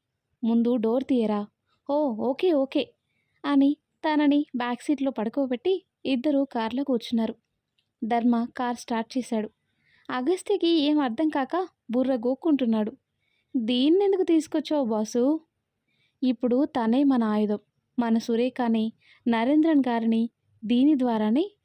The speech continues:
విడిపించబోతున్నాం." "బాసు, ఆ భరత్కి దీనికి సంబంధం ఉంది, ఒప్పుకుంటాను. కానీ దీనికోసం మన వాళ్ళని ఎందుకు వదిలేస్తాడు చెప్పు?" ధర్మ ఒక నవ్వు విసిరి సైలెంట్గా డ్రైవ్ చేస్తున్నాడు.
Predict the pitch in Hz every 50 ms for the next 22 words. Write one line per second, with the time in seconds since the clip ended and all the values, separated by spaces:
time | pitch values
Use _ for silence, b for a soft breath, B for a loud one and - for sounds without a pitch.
0 | _ 226 233 240 262 - 392 370 - 302 233 226 214 - 220 202 202 - - _
1 | _ _ _ _ _ _ _ _ _ _ - 226 226 226 220 220 - - 226 240
2 | 294 - _ _ _ _ _ _ _ _ _ _ _ - 294 294 277 233 240 220
3 | 214 226 220 - - 277 226 240 226 214 214 - 285 320 339 - 294 247 233 233
4 | 254 262 269 269 233 214 202 202 - - _ _ _ _ _ - 240 226 233 302
5 | 277 285 247 214 202 196 208 - - _ _ _ _ _ _ _ - - 262 240
6 | 226 220 254 311 339 285 - _ _ _ _ _ _ _ _ - 240 202 247 240
7 | 254 294 370 - 359 330 311 - 311 302 269 240 233 262 294 339 349 349 339 302
8 | 311 285 285 285 294 277 254 262 262 277 269 - - 262 233 220 - 269 220 -
9 | 349 403 415 - _ _ _ _ _ _ - 277 262 294 302 311 330 311 302 294
10 | 302 339 - _ 269 269 - 294 254 247 240 226 285 285 269 254 - - 247 254
11 | 247 254 - _ _ _ _ _ _ _ _ _ - - 285 254 254 262 277 269
12 | 254 247 240 247 226 233 220 226 233 - - 262 233 - - 226 214 214 208 -